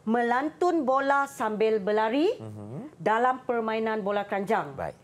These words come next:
Speaker 1: Okey, apakah komponen kecergasan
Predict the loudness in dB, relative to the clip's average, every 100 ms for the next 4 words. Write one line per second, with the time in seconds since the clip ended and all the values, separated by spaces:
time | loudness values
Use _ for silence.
0 | -20 -20 -8 0 0 0 -2 0 0 -2
1 | 2 0 0 0 0 2 -2 0 0 0
2 | -4 -20 -20 -16 -2 -2 0 0 2 0
3 | 0 0